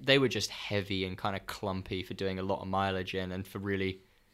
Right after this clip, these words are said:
kind of, if you wanna get going in the Solar Glides, you kind of, you can. I mean, I think I've run up to, I've run sub five-minute miles in runs in those before, just when I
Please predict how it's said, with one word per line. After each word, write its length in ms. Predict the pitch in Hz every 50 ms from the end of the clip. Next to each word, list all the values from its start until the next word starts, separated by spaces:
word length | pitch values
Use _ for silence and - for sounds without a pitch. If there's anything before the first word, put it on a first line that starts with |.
| _ _ _ _ _ _ _ _ _ _ _ _ -
kind 200 | - 117 110 104
of, 80 | 95
if 160 | 98 107 - -
you 80 | 110 101
wanna 220 | 104 101 98 95
get 260 | 92 - 98 73 104
going 460 | - 107 98 98 101 107 113 117 113 117 - - _ _
in 140 | - 113 110
the 60 | 107
Solar 300 | 101 - 117 113 113 113
Glides, 360 | 110 117 113 117 120 120 117
you 60 | - 101
kind 200 | - - 98 98
of, 80 | 95 - _ - -
you 120 | 110 101 95
can. 400 | - - 95 92 95 104 110 107
I 80 | 95
mean, 80 | 98 95
I 40 | 90
think 220 | - 113 104 85 -
I've 140 | 98 98 107
run 200 | 104 98 95 95
up 160 | 92 - -
to, 240 | - - 98 92 90 - _ _ - - _ _ - - - - - - - _ _
I've 160 | - 110 113 107
run 200 | 113 110 104 104
sub 280 | - - 104 98 95 -
five-minute 440 | - 95 95 92 98 95 92 82
miles 400 | - 92 98 98 95 92 95 95
in 300 | 95 92 95 95 95 92 92 - 104
runs 300 | 101 98 98 95 95 95
in 140 | 95 95 98
those 220 | 98 98 98 -
before, 440 | - - 98 - - 101 101 98 95 90
just 200 | - 98 87 -
when 100 | 92 95
I 80 | 95